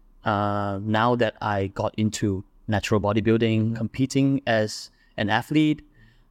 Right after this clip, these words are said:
Speaker 1: uh, wow, the, you definitely can.
Speaker 2: Yeah.
Speaker 1: You definitely can, yeah.
Speaker 2: Hundred percent agree on that part. Now, before we touch on the, uh,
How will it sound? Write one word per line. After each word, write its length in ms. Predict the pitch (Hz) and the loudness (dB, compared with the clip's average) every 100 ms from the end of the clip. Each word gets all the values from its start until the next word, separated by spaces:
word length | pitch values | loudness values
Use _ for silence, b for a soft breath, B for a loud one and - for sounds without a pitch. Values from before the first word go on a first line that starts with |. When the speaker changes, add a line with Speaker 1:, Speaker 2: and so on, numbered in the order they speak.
| _ _ | _ _
Speaker 1:
uh, 460 | 117 107 104 104 101 _ _ _ - | -2 0 -2 -4 -8 _ _ _ 0
wow, 180 | 110 101 | 2 2
the, 220 | 110 85 - _ _ _ - | 2 -2 -4 _ _ _ -8
you 160 | 120 117 | 0 2
definitely 400 | 117 127 117 113 | 2 2 2 0
can. 340 | - 98 67 - _ | -2 -6 -6 -14 _
Speaker 2:
Yeah. 160 | 107 - _ _ _ | -14 -14 _ _ _
Speaker 1:
You 80 | 117 | -4
definitely 440 | 113 110 123 110 | -2 0 0 0
can, 220 | 104 104 92 | -2 -4 -4
yeah. 200 | 92 - _ - - | -4 -8 _ -16 -4
Speaker 2:
Hundred 320 | 131 135 143 | 0 0 0
percent 300 | 120 - 123 - | -4 -2 -2 -2
agree 240 | 110 113 | -2 -2
on 140 | 107 | -2
that 220 | 104 - - | -4 -6 -10
part. 160 | - | -8
Now, 160 | 123 120 | -2 0
before 240 | 113 127 170 | 0 0 0
we 80 | |
touch 260 | 160 156 - | 2 0 0
on 120 | 135 | -4
the, 160 | 127 | -2
uh, 80 | 123 | -2